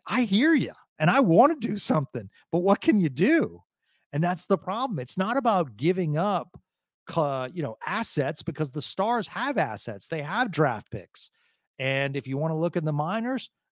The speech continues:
you know, they certainly have some players, you know, that teams might like.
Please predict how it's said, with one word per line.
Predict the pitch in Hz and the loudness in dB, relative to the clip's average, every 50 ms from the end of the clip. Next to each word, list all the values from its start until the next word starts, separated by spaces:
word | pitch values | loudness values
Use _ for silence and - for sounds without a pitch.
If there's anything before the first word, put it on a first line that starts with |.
| _ - - | _ -18 -10
you | 156 233 | -4 0
know, | 220 202 165 190 202 | 4 4 4 4 4
they | 165 170 180 | 2 0 -2
certainly | 180 - - 202 214 214 - 190 196 196 185 | -2 0 2 2 2 2 2 0 2 2 2
have | 143 - - 185 208 226 262 240 | 0 -2 -4 -4 -4 -2 -4 -4
some | - - 190 160 143 | -2 -2 -2 -2 -2
players, | - - 170 165 151 143 151 165 180 160 - - - _ _ _ _ _ - | -2 -2 0 0 2 2 0 0 0 -2 -4 -8 -14 _ _ _ _ _ -10
you | 180 175 | -6 -4
know, | 185 185 | -2 -2
that | 170 165 170 160 - _ - | -2 -2 -4 -4 -8 _ -6
teams | - - 175 175 196 202 160 | 0 2 4 4 4 4 2
might | 151 160 180 190 185 131 | 2 0 0 0 -2 -4
like. | 135 151 170 202 226 240 220 123 87 - - - | -6 -10 -10 -6 -6 -4 -6 -6 -8 -12 -20 -20